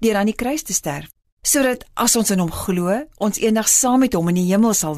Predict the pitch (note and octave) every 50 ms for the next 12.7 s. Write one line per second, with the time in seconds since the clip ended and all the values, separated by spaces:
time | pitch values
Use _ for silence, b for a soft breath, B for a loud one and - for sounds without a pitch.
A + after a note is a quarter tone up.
0 | C#3+ D3+ D#3 D3+ D3 D#3 - _ _ _ _ _ - B3 A#3 A3+ A#3 A3+ A3 -
1 | - - - G#3+ E3 D#3 - - E3 F3+ F#3+ G#3 G3+ - - - - E3+ D#3+ -
2 | - - G3+ A3 D4+ D#4+ - - A#3 A3 G#3 G3+ G#3 - A#3+ A3 F#3+ G3+ A3 B3
3 | C4 D4 B3 - G3+ F#3 F#3 F#3 - - - A3 G#3+ G3+ - G3+ F3+ F3+ - F#3
4 | F3+ F3 E3+ F3+ G3 A3+ A#3 - - F3+ - - F#3 - - F3+ E3+ E3+ F3+ F#3+
5 | - - F#3+ F3+ - G#3 - - - C4 A#3+ E3 C3+ - - - _ _ _ _
6 | _ - - A#3 C4+ - - F4+ F4 E4+ E4 D#4+ D#4 - D#4 D4+ D4 C4+ - C#4
7 | C4 - C4 A#3+ A3 - G3+ G3+ G3 G#3+ G3+ - G#3 F#3+ F#3+ F#3 - - G#3 G#3
8 | G3 - G3+ F#3+ F3+ F3+ - - G#3 F#3+ F3+ E3+ E3 D#3+ D#3 D#3+ - - G#3 G#3
9 | G#3 - A3+ G#3+ G#3 - - C4+ B3+ B3 - - A#3 A3+ - - C#4+ E4+ G#4+ -
10 | A4 F4 D#4 - F3 D#3+ - D#3+ D#3+ E3 D#3+ - A3 G#3 G3 - G#3+ G3 E3 D#3+
11 | D#3 D#3+ F#3+ G#3 - - F#3+ - F3 E3+ E3+ F3 G3+ - - A#3+ A#3+ B3 B3+ B3
12 | A3 - - - - D#3+ D#3 C#3+ D3 - - - -